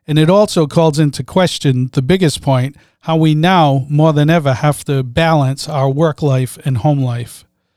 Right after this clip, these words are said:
So tonight, we'll explore the pros and cons of working remotely, or as Time Magazine coined twenty twenty, the world's largest work-from-home experiment. Now, let me just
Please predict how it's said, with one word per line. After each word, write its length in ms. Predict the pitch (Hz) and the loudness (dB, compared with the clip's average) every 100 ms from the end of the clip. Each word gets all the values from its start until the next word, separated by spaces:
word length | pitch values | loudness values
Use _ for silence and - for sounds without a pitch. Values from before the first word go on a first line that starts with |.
| _ _ _ _ _ _ _ - | _ _ _ _ _ _ _ -6
So 200 | 180 165 | -2 0
tonight, 520 | - 180 220 180 156 | 0 0 2 0 -2
we'll 220 | 165 196 | 0 2
explore 520 | 196 - - 180 160 | 0 -4 -4 0 2
the 120 | 143 135 | 0 -6
pros 340 | - 190 214 | -2 0 0
and 160 | 208 170 | -4 -2
cons 400 | 175 147 135 135 | 0 2 0 -2
of 140 | 131 | -2
working 400 | 143 160 156 147 | -2 0 0 2
remotely, 720 | 143 143 143 139 120 110 - _ _ _ _ _ - | 2 2 2 0 -6 -8 -12 _ _ _ _ _ -2
or 120 | 143 | 0
as 200 | 135 - | 0 -2
Time 340 | - 190 202 | -4 0 2
Magazine 680 | 196 190 170 160 170 160 143 | 2 2 2 0 0 0 0
coined 380 | - 156 143 131 | 0 0 0 -2
twenty 340 | - 175 180 | -2 0 0
twenty, 540 | 156 170 147 127 123 - _ _ - | -2 0 0 0 -2 -6 _ _ -4
the 80 | |
world's 400 | 139 156 147 127 | 0 2 2 0
largest 640 | 143 151 165 160 170 - - | 0 2 2 2 -2 -2 -6
work-from-home 1080 | 165 151 165 - - 156 117 147 147 143 127 _ _ | 0 0 0 -4 -6 -4 0 2 2 0 -4 _ _
experiment. 800 | 165 - - 147 127 117 113 120 _ _ _ _ | -10 -10 -2 -2 0 -4 -8 -10 _ _ _ _
Now, 440 | 175 170 135 101 _ _ _ _ | -4 -2 -2 -6 _ _ _ _
let 140 | - 185 | -2 0
me 120 | 220 | 0
just 360 | 196 196 - | 0 -2 -2